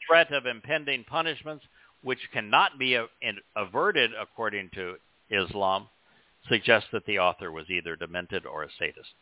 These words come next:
The next chapter we're going to study, not this one, uh, presents Allah's view of, uh, of fatalism, of, uh, predestination, where he rubs Adam's back and then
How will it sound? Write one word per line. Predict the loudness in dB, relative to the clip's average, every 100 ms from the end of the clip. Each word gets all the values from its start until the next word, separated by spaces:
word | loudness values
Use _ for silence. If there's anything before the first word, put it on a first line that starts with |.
| _ _ -20 -20 -10
The | -4 -4
next | 4 2 2 4
chapter | 4 4 0 -8
we're | -8
going | -6 -4 -2 -6 -8
to | -6 -6 -6 2
study, | 4 4 2
not | 0 -6 -2
this | -4 -2
one, | -6 -8 _ _ -20 _
uh, | 6 6
presents | 6 -2 -2 4 4 4 -8 -20 _ _ _ _ 6
Allah's | 6 6 0
view | -8 -6 -4 -4 -4
of, | -2 -2 -4 -8 -4
uh, | 0 0 -2
of | -8 -8 _
fatalism, | 0 0 -2 -12 -18 -20 _ _
of, | -12 -12 -10
uh, | -10
predestination, | -8 -2 -2 -2 -2 -2 -2 -10
where | -12 -14 _ _ _ _ _
he | 0 2
rubs | 6 6 6 6
Adam's | 6 6 -2
back | 2 6 6 4 -4
and | -4
then | -4 -6